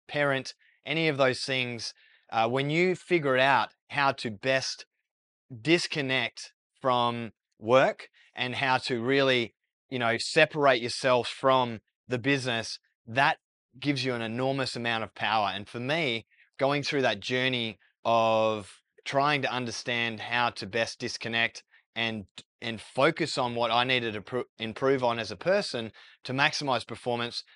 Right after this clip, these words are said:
you know, came after having, you know, five tradies, uh, a, a bunch of staff, you know, five vans on the road. I might have had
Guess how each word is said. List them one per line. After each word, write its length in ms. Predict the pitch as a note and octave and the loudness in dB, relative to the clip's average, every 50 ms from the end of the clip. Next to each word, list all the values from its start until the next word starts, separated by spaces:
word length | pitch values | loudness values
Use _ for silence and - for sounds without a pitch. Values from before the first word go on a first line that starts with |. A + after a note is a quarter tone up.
| _ _ _ _ _ | _ _ _ _ _
you 140 | - B2+ B2+ | -6 -4 -2
know, 140 | B2+ A#2+ A#2+ | 0 0 0
came 340 | - - C#3+ C3+ C3+ C3+ C3 | 0 2 4 4 4 4 6
after 300 | B2+ B2+ A#2+ - - A#2 | 4 4 2 2 0 2
having, 320 | B2+ B2 A#2+ B2 B2 B2 | 2 2 2 2 0 -2
you 80 | A#2+ A#2+ | -2 -2
know, 120 | A2 G#2+ | -4 -4
five 380 | G2+ - - D#3 C#3+ C#3 C#3 C3 | -4 0 2 4 6 6 4 2
tradies, 640 | - - D3 C3 B2+ B2+ B2+ B2 A#2+ B2 A#2 - - _ - - _ _ _ | 0 0 2 4 4 4 2 0 -2 -4 -6 -8 -12 _ -20 -20 _ _ _
uh, 420 | - A2 A2+ A2+ A2 A2 A2 G#2+ G#2 - - | 0 4 6 6 6 6 4 2 0 -4 -10
a, 120 | - A2+ G#2+ - _ - | -10 -12 -12 -12 _ -6
a 80 | A#2+ A#2 | -4 -2
bunch 260 | G#2+ C3+ C#3+ D3 B2+ | 2 2 2 2 0
of 80 | B2+ - | -6 -10
staff, 540 | - - B2+ A#2 A#2 A#2 A#2 A2+ - - - | -8 -2 0 2 4 4 4 2 0 -4 -12
you 120 | - B2 A#2 | -10 -6 -6
know, 80 | A2 | -4
five 260 | - - C3+ C3+ C3 | 0 2 4 4 4
vans 260 | A#2 B2+ A#2+ A#2+ A2+ A#2 | 4 2 0 0 -2 -4
on 80 | A#2 | -6
the 80 | A2+ A2 | -4 -2
road. 300 | A2 A2+ A2+ A2+ A2+ A2 | 0 2 2 2 2 0
I 40 | G#2+ | 0
might 180 | A2 A2+ A2+ | -2 -2 -2
have 100 | A2 G#2 | 0 0
had 240 | A2 G#2+ G#2 G#2+ - | -2 -2 -4 -4 -10